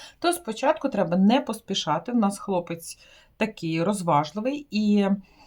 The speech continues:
він спочатку входить спокійно, з легкістю, він приглядається, хоча, мені здається, він вже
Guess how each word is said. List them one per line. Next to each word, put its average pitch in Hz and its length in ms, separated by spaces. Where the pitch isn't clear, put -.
він 208 640
спочатку 208 920
входить 170 580
спокійно, 190 680
з 208 80
легкістю, 220 840
він 208 480
приглядається, 202 1080
хоча, 202 440
мені 185 240
здається, 175 440
він 175 280
вже 190 440